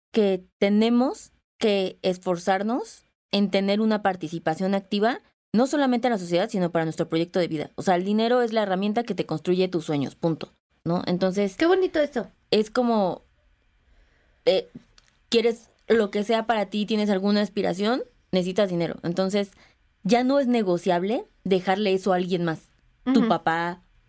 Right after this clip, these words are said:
Speaker 1: tu marido, el novio, o, o a nadie, ¿no? También puede ser que no recaiga en nadie y tú creas que va a suceder solo porque sí. El tener esa responsabilidad como mujeres y de empoderamiento, de entender, <clears throat> porque esa es otra. Hemos encontrado la fuerza de poder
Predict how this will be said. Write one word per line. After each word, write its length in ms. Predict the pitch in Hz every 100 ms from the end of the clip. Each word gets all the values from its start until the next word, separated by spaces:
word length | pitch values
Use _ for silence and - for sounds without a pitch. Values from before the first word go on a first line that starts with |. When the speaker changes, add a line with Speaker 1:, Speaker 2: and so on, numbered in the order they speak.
| -
Speaker 1:
tu 400 | 214 185 180 170
marido, 560 | 180 170 165 170 175 175
el 160 | 170 170
novio, 480 | 175 180 180 175 180
o, 160 | 170 160
o 160 | 160
a 60 | 156
nadie, 320 | 202 277 262
¿no? 160 | 190 233
También 240 | 180 185
puede 140 | 220 202
ser 140 | 202
que 100 | 196
no 200 | 190 196
recaiga 520 | 185 190 180 185 185
en 80 | 196
nadie 260 | 208 185 190
y 120 | 175
tú 180 | - 156
creas 260 | 170 160
que 340 | 165 165 151 147
va 120 | 151
a 40 |
suceder 440 | 160 175 156 165 165
solo 220 | 165 160
porque 260 | 151 -
sí. 180 | 147 180 - - _ _ _ _ -
El 180 | 185 185
tener 300 | 185 190 202
esa 180 | 220 233
responsabilidad 800 | 226 214 190 175 160 160 160 170
como 220 | 214 202
mujeres 320 | 165 165 185
y 140 | 185 202
de 80 | 175
empoderamiento, 720 | 160 156 156 151 170 175 208
de 60 | 180
entender, 460 | 160 143 143 180 247 185 -
<clears throat> 220 | _ -
porque 400 | 214 214 202 190
esa 140 | 240
es 100 | 349
otra. 300 | 254 269 175 - -
Hemos 240 | 208 247
encontrado 440 | 269 226 185 196 214
la 120 | 220
fuerza 380 | 180 202 190 226
de 100 | 202
poder 440 | 185 160 175 185